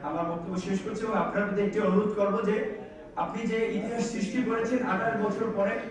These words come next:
আপনার সরকার দৃঢ়তা দেখিয়েছে, সাহস দেখিয়েছে। ডাকসু নির্বাচন, যদিও এই নির্বাচন নিয়ে, আহ, বেশ কিছু ছাত্রের বা অনেকের, আমারও একটু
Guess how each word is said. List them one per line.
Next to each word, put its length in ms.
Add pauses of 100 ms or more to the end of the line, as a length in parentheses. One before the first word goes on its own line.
আপনার 260
সরকার 460 (440)
দৃঢ়তা 340
দেখিয়েছে, 440
সাহস 360
দেখিয়েছে। 640 (200)
ডাকসু 320
নির্বাচন, 420 (100)
যদিও 240
এই 160
নির্বাচন 460
নিয়ে, 180 (460)
আহ, 320
বেশ 160
কিছু 220
ছাত্রের 460
বা 360 (200)
অনেকের, 340
আমারও 400
একটু 260